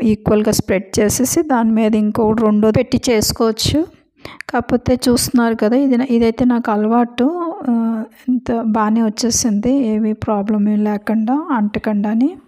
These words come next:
అలాగే స్టఫింగ్ కూడా బాగానే స్ప్రెడ్ అయ్యింది. ఎడ్జెస్ బాగా కాలేలా చూసుకోవాలి.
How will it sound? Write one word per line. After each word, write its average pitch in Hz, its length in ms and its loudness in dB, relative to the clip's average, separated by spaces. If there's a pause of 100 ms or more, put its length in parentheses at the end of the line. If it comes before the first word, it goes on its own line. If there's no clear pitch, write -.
(720)
అలాగే 277 260 4
స్టఫింగ్ 285 520 2
కూడా 302 160 2
బాగానే 240 360 2
స్ప్రెడ్ 208 380 0
అయ్యింది. 220 520 0 (1160)
ఎడ్జెస్ 240 420 2
బాగా 220 200 0
కాలేలా 220 500 2
చూసుకోవాలి. 220 960 0